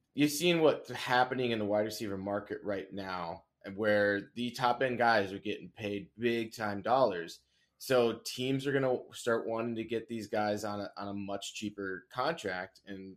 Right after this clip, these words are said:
they're gonna do that by, by drafting them higher.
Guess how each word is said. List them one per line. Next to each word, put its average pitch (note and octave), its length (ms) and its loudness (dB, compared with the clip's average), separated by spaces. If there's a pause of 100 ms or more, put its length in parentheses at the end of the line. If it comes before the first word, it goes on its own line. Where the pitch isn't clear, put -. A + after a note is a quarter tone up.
(160)
they're G#2 160 -2
gonna A2+ 180 -2
do C3 220 -4
that B2+ 240 2
by, G#2 260 0 (180)
by G2 160 -6 (460)
drafting E2 460 -6
them G#2+ 100 -4
higher. G#2 480 -2